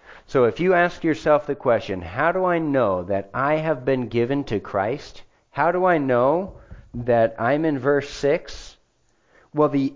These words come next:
answer is what immediately follows, "And they have kept your word." They've kept your word. How do you know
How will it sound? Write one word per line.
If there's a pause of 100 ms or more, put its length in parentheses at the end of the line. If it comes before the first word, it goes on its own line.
answer (380)
is
what
immediately
follows,
"And
they
have
kept
your
word." (360)
They've
kept
your
word. (1040)
How
do
you
know